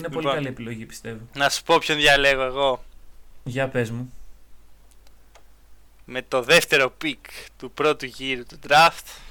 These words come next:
Speaker 1: Δεν το πιστεύω.
Speaker 2: διαλέγω τον Chris Paul.
Speaker 1: Α,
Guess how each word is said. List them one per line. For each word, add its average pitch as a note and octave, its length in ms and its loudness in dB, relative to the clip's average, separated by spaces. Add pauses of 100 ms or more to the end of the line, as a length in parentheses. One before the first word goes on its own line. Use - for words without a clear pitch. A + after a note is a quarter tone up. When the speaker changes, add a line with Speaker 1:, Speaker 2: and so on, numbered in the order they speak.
(340)
Speaker 1:
Δεν A2 180 -10
το G#2+ 80 -10
πιστεύω. G2 440 -12
Speaker 2:
διαλέγω C#3+ 720 -2 (680)
τον C3+ 180 -20 (120)
Chris C#3 180 0 (120)
Paul. B2 220 -2 (1080)
Speaker 1:
Α, C3 240 4